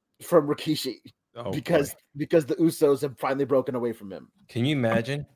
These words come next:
Speaker 2: He just, he's part of that whole, like, breakup where he comes in to defend his sons. "Who the
Speaker 1: Mm-hmm.
Speaker 2: hell are you?"
Speaker 1: Mm-hmm.
Speaker 2: And then he beats up the family,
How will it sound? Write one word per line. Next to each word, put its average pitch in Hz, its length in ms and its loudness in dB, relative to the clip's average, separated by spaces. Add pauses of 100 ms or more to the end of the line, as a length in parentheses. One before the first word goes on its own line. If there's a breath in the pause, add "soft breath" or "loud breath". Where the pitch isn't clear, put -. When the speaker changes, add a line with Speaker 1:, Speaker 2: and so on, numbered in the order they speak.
(180)
Speaker 2:
He 123 180 -8
just, 120 340 -4
he's 123 240 0
part 120 320 0
of 120 80 0
that 104 200 0
whole, 113 300 0
like, 104 260 -2
breakup 107 480 -4
where 95 120 -4
he 92 200 -12
comes 104 320 -6
in 104 160 -2
to 110 120 -8
defend 98 420 -6
his 95 100 -8
sons. 101 640 -4 (340)
"Who 123 180 0
the 117 80 4
Speaker 1:
Mm-hmm. 98 80 2
Speaker 2:
hell 117 380 2
are 101 180 0
you?" 107 480 -6 (300)
Speaker 1:
Mm-hmm. 101 180 -12
Speaker 2:
And 107 180 0
then 120 100 2
he 120 140 -4
beats 117 480 -2
up 123 180 0
the 110 80 -2
family, 127 640 -2